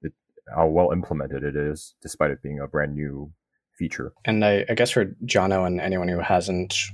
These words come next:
Speaker 2: played the games before, the, the switch skills, you essentially have, like, five slots of moves that you can change to different moves. So you can kinda tailor your play style to be, like, if you wanna be more aggressive or more defensive or more aerial or more,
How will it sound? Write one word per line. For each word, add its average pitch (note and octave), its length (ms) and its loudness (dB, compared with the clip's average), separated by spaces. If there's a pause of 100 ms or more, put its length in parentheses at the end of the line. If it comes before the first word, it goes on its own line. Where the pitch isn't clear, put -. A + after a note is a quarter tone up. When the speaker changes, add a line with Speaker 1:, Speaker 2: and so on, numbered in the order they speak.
(200)
Speaker 2:
played G2+ 320 4
the A2+ 80 2
games A2+ 260 4
before, A#2+ 380 4
the, G2 280 4
the G#2 100 0
switch C3+ 300 2
skills, A2 320 4
you G2+ 80 2
essentially G2+ 460 2
have, F2+ 300 4
like, E2+ 200 0
five E2+ 360 2
slots - 640 -2
of F#2+ 220 -2
moves F#2 420 -2
that A#2 180 -2
you G2+ 100 -4
can F2+ 200 -8
change G#2 640 0
to - 80 -4
different F2+ 460 -2
moves. G#2+ 340 2
So - 160 0
you G2+ 140 2
can G#2 160 -2
kinda G2+ 400 2
tailor B2 340 4
your G2+ 160 4
play - 240 0
style F2 540 0 (500)
to - 100 -14
be, G2 340 2
like, F2+ 240 -2
if F2+ 120 -8
you G2 60 -2
wanna F2 160 0
be F2+ 120 -2
more F2+ 300 -2
aggressive F#2 560 2
or F2+ 80 -2
more F#2 180 0
defensive F2 720 -2
or F2 260 -4
more F2 340 -2
aerial F#2+ 400 0
or F#2 280 -6
more, F2+ 420 -6